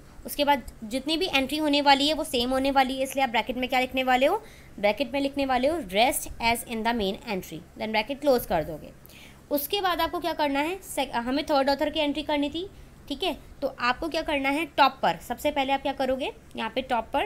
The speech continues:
आपको क्या करना है, ऑथर, थर्ड ऑथर का नाम लिखना है। थर्ड ऑथर कौन था, रॉबर्ट वी केल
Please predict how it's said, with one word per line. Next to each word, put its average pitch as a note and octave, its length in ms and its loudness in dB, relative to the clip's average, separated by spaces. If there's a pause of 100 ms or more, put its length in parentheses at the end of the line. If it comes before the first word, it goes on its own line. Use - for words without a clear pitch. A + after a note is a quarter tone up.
(260)
आपको C4+ 300 -2 (420)
क्या B3+ 140 0
करना B3 280 0
है, D4+ 220 -2 (340)
ऑथर, B3+ 320 0
थर्ड D4+ 260 4
ऑथर C#4 200 2
का D#4 120 0
नाम G#3 260 0
लिखना E3 200 -8
है। E3+ 80 -12
थर्ड A3+ 220 -2
ऑथर C4+ 200 -2
कौन C#4 240 0
था, F4+ 240 -4 (440)
रॉबर्ट A#3 580 2
वी C4+ 180 0
केल G3 320 2